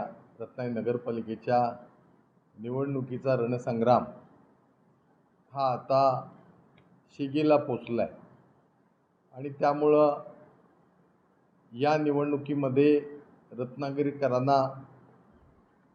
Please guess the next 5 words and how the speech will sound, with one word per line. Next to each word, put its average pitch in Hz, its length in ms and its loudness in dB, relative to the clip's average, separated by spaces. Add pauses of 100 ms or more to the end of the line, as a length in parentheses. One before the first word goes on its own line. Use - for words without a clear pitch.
(140)
कोणत्या 135 360 0
प्रकारचं 139 800 2 (1400)
एक 151 140 -4 (220)
कमिटमेंट 147 720 0
किंवा 139 240 4